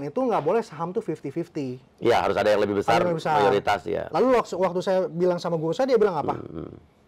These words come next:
Speaker 2: Apa
Speaker 1: "No
Speaker 2: ada?
Speaker 1: trust, no deal."
Speaker 2: No deal. Oh, jadi
Speaker 1: No deal, no business.
Speaker 2: Iya, iya.
Speaker 1: Kita balikin lagi ke sana. Terus kalau kita gas lagi nih, yang gurunya siapa? Jadi M O modus operandi sekolahan ini sangat jahat.
Speaker 2: Hmm.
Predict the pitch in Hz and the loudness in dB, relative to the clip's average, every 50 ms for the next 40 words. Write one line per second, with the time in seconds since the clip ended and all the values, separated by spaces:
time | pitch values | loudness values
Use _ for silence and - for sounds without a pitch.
0 | _ _ _ _ _ _ _ _ _ _ _ _ _ _ - - 196 190 185 170 | _ _ _ _ _ _ _ _ _ _ _ _ _ _ -8 -6 0 0 0 2
1 | 156 240 277 311 277 - - - 285 302 294 226 214 180 147 110 101 101 - - | 2 2 0 0 -2 -10 -6 -2 0 0 0 2 2 2 2 2 0 -2 2 2
2 | 110 95 90 92 95 95 98 101 104 92 104 117 - 208 202 190 190 294 330 339 | 2 2 2 0 -2 0 0 0 0 0 2 2 2 2 2 2 2 2 2 2
3 | 339 320 285 240 254 262 226 269 247 - 175 143 120 - - - 92 90 87 85 | 2 0 -2 0 0 2 2 0 -2 -4 -8 -8 -8 -10 -8 -6 -4 -2 -2 -4
4 | 85 90 87 85 - - - - - 208 - 220 196 202 202 208 214 226 220 220 | -6 -6 -8 -8 -10 -12 -18 -6 -4 0 0 2 2 2 2 2 2 0 2 0
5 | 240 220 214 240 240 214 190 170 156 151 151 151 _ _ _ _ _ _ _ _ | -2 0 -2 -2 -2 -2 -2 -2 -4 -4 -8 -10 _ _ _ _ _ _ _ _
6 | _ _ _ _ _ - 190 233 240 233 214 208 202 208 - 202 185 175 196 196 | _ _ _ _ _ 2 2 2 4 4 2 2 2 0 -2 0 2 2 0 2
7 | 233 233 233 233 269 285 285 269 233 - _ _ _ _ _ _ _ _ _ - | 2 2 2 2 2 2 2 2 0 -2 _ _ _ _ _ _ _ _ _ -4
8 | 180 185 185 175 190 196 226 262 277 262 226 190 160 - 139 131 131 - - - | -2 0 2 2 4 4 4 2 2 2 2 0 0 0 -2 -4 -4 -6 -18 -20
9 | - - _ _ 151 196 220 277 233 - _ _ _ - - - - - - _ | -20 -20 _ _ 2 2 2 2 -2 -2 _ _ _ -20 -20 -20 -20 -20 -20 _
10 | - _ _ _ - 226 247 240 226 - - 247 262 269 233 - - - 214 220 | -20 _ _ _ 0 2 2 2 0 0 2 4 4 4 2 0 -2 0 2 2
11 | 214 226 220 214 208 - 214 202 202 196 202 214 214 - - - 185 185 185 180 | 2 4 2 0 0 0 0 0 2 2 0 -2 -2 -4 -6 -2 0 2 2 2
12 | 185 196 175 190 233 262 240 214 - - 190 175 165 - 151 160 156 165 151 - | 0 0 0 0 0 0 0 -2 -4 -6 -4 -4 -4 -4 -4 -4 -2 -2 -4 -4
13 | - 85 - | -4 -10 -12